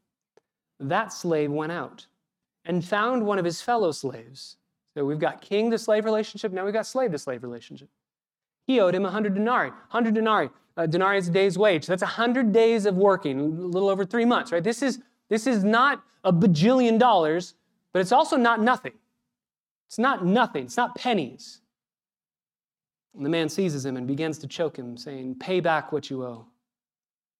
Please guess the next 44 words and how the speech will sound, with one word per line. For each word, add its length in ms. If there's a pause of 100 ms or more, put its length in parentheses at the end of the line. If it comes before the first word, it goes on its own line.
(960)
So 60
his 140
fellow 180
slave 300
fell 180
to 60
the 80
ground, 240
was 100
pleading 260
with 140
him, 80
saying, 200
"Have 160
patience 420
with 160
me, 100
I 120
will 120
pay 220
everything." 260 (320)
Uh, 60
literally 720
the 100
same 220
words 240
that 100
the 80
man 160
had 80
said 140
to 40
the 80
king. 220
He 120
should 120
have 120
heard 200
those 220
words 240
ringing 320
in 80
his 120
ears. 440